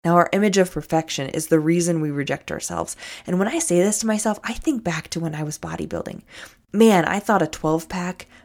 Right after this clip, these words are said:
made me so beautiful,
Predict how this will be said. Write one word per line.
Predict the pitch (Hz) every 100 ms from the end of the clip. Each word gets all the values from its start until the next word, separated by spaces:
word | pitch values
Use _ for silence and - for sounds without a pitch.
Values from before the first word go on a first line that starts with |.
| _
made | 156 156 185 160
me | 147 151 170 196 214 - _ - _ _ _ _ _ - -
so | - - 175
beautiful, | 165 147 143 - -